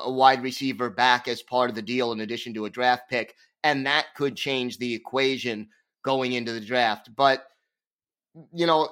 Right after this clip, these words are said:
i-, if you haven't traded him or signed him yet, and you have that uncertainty hanging over your head,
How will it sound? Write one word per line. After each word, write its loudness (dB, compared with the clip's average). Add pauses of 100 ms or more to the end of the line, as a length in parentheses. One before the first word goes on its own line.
i-, -2
if 0
you 0
haven't 4
traded -2
him -4
or 0
signed -2
him -6
yet, -4
and -12
you -8
have 2
that 4
uncertainty -4
hanging -6
over -8
your -8
head, -6